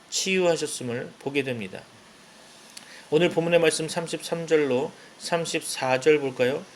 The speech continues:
예수께서 그 사람을 따로 데리고 무리를 떠나사 손가락을 그의 양 귀에 넣고 침을 뱉어 그의 혀에 손을 대시며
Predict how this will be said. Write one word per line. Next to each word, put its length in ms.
예수께서 580
그 140
사람을 460
따로 320
데리고 480
무리를 440
떠나사 540
손가락을 600
그의 260
양 300
귀에 220
넣고 420
침을 320
뱉어 340
그의 220
혀에 340
손을 380
대시며 520